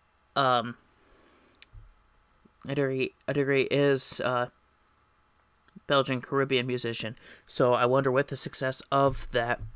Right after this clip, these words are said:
even though they're more, uh, their stuff is more in the dance category, I wonder if they could get, if that could be enough to get them a nomination. Now we're gonna move on to the song of the year, and actually before we do, um,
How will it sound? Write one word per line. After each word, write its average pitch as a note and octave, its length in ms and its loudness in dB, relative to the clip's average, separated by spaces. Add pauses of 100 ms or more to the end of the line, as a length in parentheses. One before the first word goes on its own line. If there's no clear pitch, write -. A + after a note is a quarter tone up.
(240)
even C3 140 0
though B2+ 60 0
they're A#2+ 140 2
more, A2+ 260 -6 (520)
uh, A#2 280 0 (680)
their C3 140 0
stuff - 280 -6
is D3 100 -14
more B2 220 -8
in A#2 60 -10
the A2+ 60 -12
dance A#2+ 260 -4
category, C3+ 480 -4 (600)
I A#2+ 100 -8
wonder D#3 680 -4
if C3 200 -6
they A#2 180 -6
could B2+ 180 -10
get, A#2+ 340 -6
if B2+ 200 -6 (640)
that B2 200 -2
could C3+ 100 -12
be B2+ 120 -4
enough B2 220 -6
to - 80 -20
get C3 140 -10
them C3 100 -6
a C3 40 -6
nomination. C#3 580 -8 (1800)
Now D3+ 220 -2
we're F3 120 2
gonna G#3+ 140 4
move G3+ 160 10
on G3 120 4
to F3 100 -8
the D#3+ 80 2
song D3+ 420 0
of C3 120 -2
the B2+ 100 -4
year, B2 240 -2 (280)
and C#3 480 2 (760)
actually D3 420 -2
before E3 340 0
we E3+ 120 0
do, C#3+ 400 4
um, C3 360 0